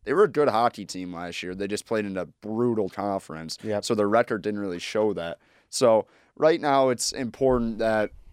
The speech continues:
Speaker 1: you see them on a consistent basis being able to compete with teams like this. 'Cause Cornell is a Big Ten caliber, like, talent-wise
Speaker 2: Right.
Speaker 1: team. So I, I would expect a split.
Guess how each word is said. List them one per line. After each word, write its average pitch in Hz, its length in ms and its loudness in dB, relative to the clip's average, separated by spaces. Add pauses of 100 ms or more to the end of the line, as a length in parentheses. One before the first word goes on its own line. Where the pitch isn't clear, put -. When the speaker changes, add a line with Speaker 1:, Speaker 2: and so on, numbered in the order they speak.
(140)
Speaker 1:
you 139 160 -2
see 151 540 2
them 123 300 0
on 117 180 2
a 113 60 0
consistent 113 720 0
basis 101 500 0
being 101 200 -4
able 95 260 -2
to 92 80 0
compete 98 400 -6
with 90 120 -8
teams 82 260 -12
like 69 180 -12
this. - 320 -14 (540)
'Cause 156 180 2
Cornell 170 340 4
is 127 140 2
a 110 80 2 (140)
Big 120 140 2
Ten 101 200 -2
caliber, 95 440 0
like, 85 200 -4 (160)
talent-wise 104 320 2 (300)
Speaker 2:
Right. - 40 -10
Speaker 1:
team. 73 280 -8
So 82 260 -4 (180)
I, 147 180 4
I 147 120 4
would 143 100 4
expect - 380 -2
a 90 40 -8
split. 71 380 -8